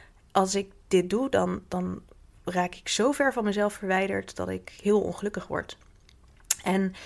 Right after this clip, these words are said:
stiekem wist ik dat al een tijdje. En,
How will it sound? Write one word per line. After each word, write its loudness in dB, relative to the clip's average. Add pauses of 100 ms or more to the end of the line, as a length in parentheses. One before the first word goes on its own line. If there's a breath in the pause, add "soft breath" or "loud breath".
(500 loud breath)
stiekem 0
wist 2
ik -4
dat -6
al -2
een -8
tijdje. 0
En, -2